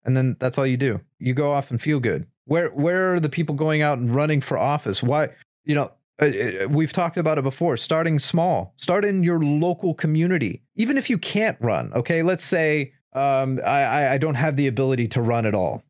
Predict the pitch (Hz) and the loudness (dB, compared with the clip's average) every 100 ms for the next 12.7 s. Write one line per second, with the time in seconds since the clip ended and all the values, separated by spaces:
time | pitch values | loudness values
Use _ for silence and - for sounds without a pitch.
0 | _ - 220 214 117 - - _ 165 170 | _ -4 0 0 -2 -4 -14 _ -2 0
1 | - 185 160 196 185 156 110 131 127 - | 0 0 0 0 2 2 0 0 -2 0
2 | 147 127 165 147 104 92 - _ _ - | -2 0 0 2 0 -4 -10 _ _ -4
3 | - 160 160 - - - 170 165 135 123 | 0 0 0 -2 -4 0 2 2 2 0
4 | 117 _ - 131 127 131 151 - 139 139 | -2 _ -2 -2 0 2 2 0 0 0
5 | 113 135 151 143 - 110 - 147 147 98 | 2 2 2 2 -2 -4 -2 0 2 0
6 | - - _ - 151 - 151 147 - _ | -4 -10 _ -2 0 2 2 0 -4 _
7 | - 240 - 262 254 - 143 113 71 - | -2 -2 0 -2 -2 0 0 0 -2 -6
8 | - 254 - - - - 190 - 156 127 | -4 -4 0 0 -2 -2 -2 0 0 0
9 | 127 139 151 120 120 - - _ _ 175 | 0 2 2 2 0 -2 -4 _ _ -2
10 | 165 202 202 160 180 - 190 160 - 147 | 0 -2 0 0 0 0 0 0 0 -2
11 | - 104 95 101 117 107 104 - 151 156 | 0 0 2 2 2 0 -2 0 0 0
12 | 139 147 147 107 135 92 | 0 0 2 2 0 -2